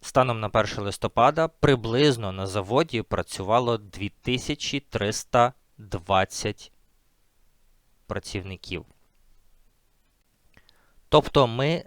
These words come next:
замінили цифру одиниць на нуль. І в цьому разі кажуть, що ми заокруглили число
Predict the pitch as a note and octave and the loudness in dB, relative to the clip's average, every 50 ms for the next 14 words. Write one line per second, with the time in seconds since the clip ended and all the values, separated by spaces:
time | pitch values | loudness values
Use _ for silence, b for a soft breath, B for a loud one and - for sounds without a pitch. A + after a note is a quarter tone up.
0 | - - C3 A2+ A#2+ C3+ C3 C3+ C3+ B2+ C3 D#3 F3 D#3 A#2+ G2+ G2+ G2 F#2+ - | -10 -8 -4 -2 -2 0 0 -2 -2 -2 -2 0 0 0 -2 -2 -4 -6 -6 -6
1 | - - - C3+ C#3+ C#3+ - - A#2+ A#2+ - - B2 A2+ G#2+ A2 G#2 G2+ G2+ G#2 | -6 -4 -2 0 0 0 -2 -4 -6 -4 -4 -4 -4 -4 -2 -4 -6 -4 -6 -6
2 | C3 E3 - - - - - - _ _ b b b b b b b b b b | -4 -6 -6 -6 -8 -10 -10 -12 _ _ b b b b b b b b b b
3 | - A#2+ A#2 A#2+ A#2+ A2+ A2+ G#2+ - - B2 C3 C#3+ C#3+ A#2+ G2 F2 - - _ | -12 -6 -2 0 2 2 0 -2 -4 -8 -8 -4 -4 -2 -2 -4 -6 -8 -14 _
4 | _ b b b b b b b b b b b _ - C#3+ B2+ - - D3+ C#3 | _ b b b b b b b b b b b _ -2 -2 -2 0 0 0 0
5 | B2+ A2 F#2+ A2 C#3 E3 E3+ D3+ C#3 A#2+ G#2 F#2 - _ _ _ _ - - B2+ | 0 2 4 4 6 6 4 2 0 0 -2 -2 -6 _ _ _ _ 0 2 4
6 | B2+ A#2+ A#2 G#2 G2 - - - - - A2 G2 F#2 - _ - G#2+ G#2+ A2 G#2 | 4 4 2 0 -2 -4 -6 -6 -4 -2 -2 -4 -4 -6 _ -12 -8 -8 -8 -8
7 | F#2+ - - - - - F#2 F2+ F2 E2+ - - - G#2+ A#2+ B2+ G#2 F#2+ F#2 F2+ | -8 -10 -12 -12 -8 -6 -4 -4 -4 -6 -10 -10 -6 -4 -4 -4 -4 -4 -6 -8
8 | F2 F2 E2 - - - E2+ - - - G#2+ A2 C3+ E3 | -8 -10 -10 -12 -12 -12 -12 -12 -8 -4 0 0 0 0